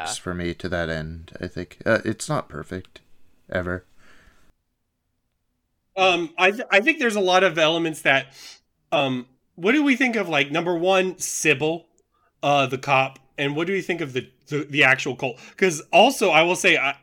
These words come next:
Speaker 2: I think in terms of actual plot differences, the other major plot difference is how the cult functions with the history of the girl.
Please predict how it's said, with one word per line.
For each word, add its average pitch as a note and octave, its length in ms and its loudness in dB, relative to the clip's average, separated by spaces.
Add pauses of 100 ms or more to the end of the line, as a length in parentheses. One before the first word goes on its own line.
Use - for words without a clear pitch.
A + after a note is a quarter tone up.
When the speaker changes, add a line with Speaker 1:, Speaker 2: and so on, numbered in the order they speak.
Speaker 2:
I E3 120 4
think G#3 180 2
in F3+ 60 0
terms F#3+ 220 -2
of D#3 180 -4
actual C#3+ 440 4
plot C3 420 -2
differences, A#2+ 580 -6 (240)
the D3+ 120 0
other D3+ 200 2
major D3 320 -2
plot C3+ 240 0
difference C3+ 260 -8
is B2 220 -8 (300)
how E3 220 6
the E3 140 -4
cult E3 300 -2
functions C#3+ 640 -2
with C3 200 -4
the A#2+ 120 -4
history B2 440 -8
of A2 200 -8
the A#2 80 -14
girl. A2 420 -18